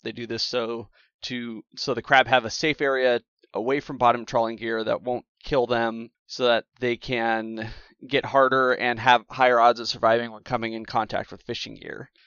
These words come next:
The worry is that they're not doing enough in this area to protect the king crab, 'cause the king,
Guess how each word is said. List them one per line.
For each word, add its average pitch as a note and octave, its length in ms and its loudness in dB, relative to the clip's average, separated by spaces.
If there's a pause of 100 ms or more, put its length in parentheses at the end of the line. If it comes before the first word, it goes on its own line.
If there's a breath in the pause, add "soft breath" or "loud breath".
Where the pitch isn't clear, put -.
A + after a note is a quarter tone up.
(140)
The C3 80 -6
worry E3 520 -2
is C3 1000 0 (220)
that A#2 340 4 (240)
they're B2+ 140 0
not B2 240 2
doing B2 240 -4
enough A#2 300 2 (240)
in B2+ 100 -10
this A#2+ 160 -4
area B2+ 260 -2
to B2+ 80 -2
protect - 360 -6
the - 60 -20
king C3 220 -10
crab, B2+ 320 2
'cause A2 140 -18
the - 80 -18
king, B2 260 -10